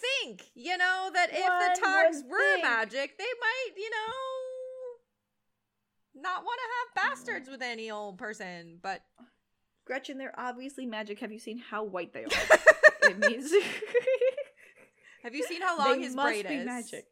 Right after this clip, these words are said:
Speaker 2: Have you seen how long and thick his braid is? He's
Speaker 1: <laughs>
Speaker 2: every inch a king,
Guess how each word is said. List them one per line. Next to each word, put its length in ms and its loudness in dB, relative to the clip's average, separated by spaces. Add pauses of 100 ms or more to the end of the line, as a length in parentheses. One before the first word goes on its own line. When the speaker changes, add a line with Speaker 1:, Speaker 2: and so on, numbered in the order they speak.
(300)
Speaker 2:
Have 200 6
you 160 4 (100)
seen 240 -4 (140)
how 180 2
long 460 -4
and 160 -12 (140)
thick 220 -10
his 200 -8
braid 340 -6
is? 200 -12
He's 220 -8
Speaker 1:
<laughs> 60 -16
Speaker 2:
every 340 -6 (140)
inch 340 -10
a 60 -10
king, 440 -14